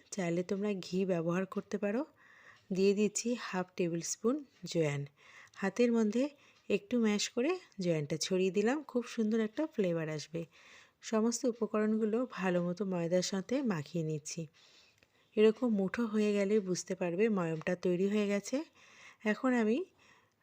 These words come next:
আহ, অল্প অল্প জল দিয়ে একটা সফট ডো তৈরি করে নেব। ডোটা কিন্তু একদম সফট হতে হবে, কচুরিগুলো কিন্তু খুব সুন্দর খাস্তা হবে। আমি এখন ডোটাকে দশ মিনিট মতো রেস্টে দিয়ে দেবো।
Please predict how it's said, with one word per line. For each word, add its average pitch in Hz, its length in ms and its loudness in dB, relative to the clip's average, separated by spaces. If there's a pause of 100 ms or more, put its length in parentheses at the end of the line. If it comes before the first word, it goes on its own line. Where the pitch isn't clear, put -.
আহ, 180 220 -2
অল্প 180 240 2
অল্প 214 320 4
জল 185 300 2
দিয়ে 226 140 0
একটা 269 460 -2
সফট 208 500 0
ডো 185 320 0
তৈরি 160 280 0
করে 156 240 -4
নেব। 156 300 -6 (500)
ডোটা 202 300 2
কিন্তু 240 280 0
একদম 202 380 0
সফট 202 400 -6 (100)
হতে 190 220 -4
হবে, 196 300 0 (540)
কচুরিগুলো 175 600 0
কিন্তু 202 300 -2
খুব 233 220 -2
সুন্দর 160 420 -2
খাস্তা 151 460 -8
হবে। 156 200 -4 (800)
আমি 202 200 2
এখন 233 260 0
ডোটাকে 185 580 0 (260)
দশ 165 320 -4
মিনিট 208 280 2
মতো 240 340 -2
রেস্টে 180 380 0
দিয়ে 151 220 -2
দেবো। 151 280 -6